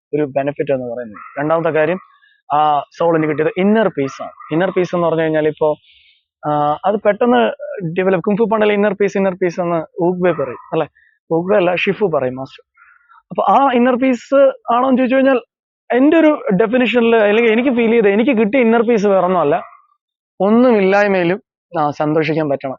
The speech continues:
എന്നുള്ള ഇന്നർ പീസ് ആണ്. ആ, സത്യം പറഞ്ഞാൽ എൻ്റെ കയ്യിൽ ഇന്നിപ്പോ മാസം അവസാനമായി, എൻ്റെ കയ്യിൽ അഞ്ച് പൈസ ഇല്ല.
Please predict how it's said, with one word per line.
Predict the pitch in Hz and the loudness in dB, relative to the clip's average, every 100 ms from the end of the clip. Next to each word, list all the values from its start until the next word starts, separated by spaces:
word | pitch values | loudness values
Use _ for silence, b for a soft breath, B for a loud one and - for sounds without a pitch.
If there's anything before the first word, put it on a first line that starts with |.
| - | -10
എന്നുള്ള | 139 135 | -10 -8
ഇന്നർ | 135 135 | -10 -14
പീസ് | 131 123 | -18 -20
ആണ്. | 127 B B B B - | -20 B B B B -6
ആ, | 143 | -4
സത്യം | 180 175 - 269 | -2 -4 0 2
പറഞ്ഞാൽ | 202 180 185 - | 2 0 -2 -4
എൻ്റെ | 165 175 190 | -2 0 2
കയ്യിൽ | 175 175 175 | 2 -2 -2
ഇന്നിപ്പോ | 175 185 185 185 b b - | -2 0 0 -4 b b -2
മാസം | 165 180 | 0 2
അവസാനമായി, | 170 151 185 180 143 160 - _ - | 0 0 0 0 0 -2 -6 _ -4
എൻ്റെ | 156 | -2
കയ്യിൽ | 170 165 | 0 0
അഞ്ച് | 143 156 175 165 | -2 -2 -2 -2
പൈസ | 139 147 160 | -2 -4 -4
ഇല്ല. | 139 | -4